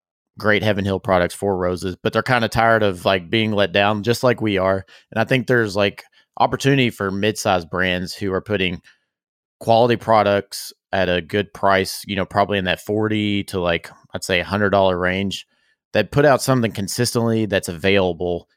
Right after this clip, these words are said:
I think consumers are gonna move away from single barrel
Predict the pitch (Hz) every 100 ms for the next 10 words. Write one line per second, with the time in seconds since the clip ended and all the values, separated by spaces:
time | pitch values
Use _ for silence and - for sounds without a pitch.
0 | - 110 165 139 _ _ _ - 120 -
1 | 135 131 107 101 95 104 110 101 98 101
2 | 101 - 92 82 110 110 104 113 110 110
3 | 104